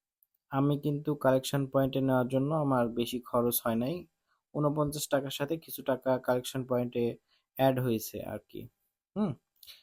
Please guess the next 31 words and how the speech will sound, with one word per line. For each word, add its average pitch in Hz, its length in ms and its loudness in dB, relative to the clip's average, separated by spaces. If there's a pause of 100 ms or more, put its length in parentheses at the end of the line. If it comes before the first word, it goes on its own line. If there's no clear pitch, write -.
(140)
এটা 123 160 -2
ছিল 143 300 0
প্রথম 139 420 0
মিষ্টি 156 280 0
বক্স 175 440 0 (100)
এবং, 131 540 0 (680)
আহ, - 580 -6
আমি 143 420 2
এর 143 180 0
আগেও 143 260 2
কিন্তু 143 240 -2
আর 135 180 6
একটা 131 180 -6
স্মার্ট 131 360 -4
ওয়াচ 131 240 0
পাইছি, 117 320 0
গত 131 240 0
ভিডিওতে 120 420 -2
দেখছেন। 127 500 -4 (680)
তো 123 140 4
আমি 143 300 2
এখন 147 420 -4 (1200)
দুই 127 220 4
নম্বর 165 280 4
মিষ্টি 156 300 0
বক্স, - 400 0 (160)
আহ, 120 180 2
খুলে 131 240 -2
আপনাদের 127 340 0
মাঝে 120 280 -2
দেখাবো। 113 480 -2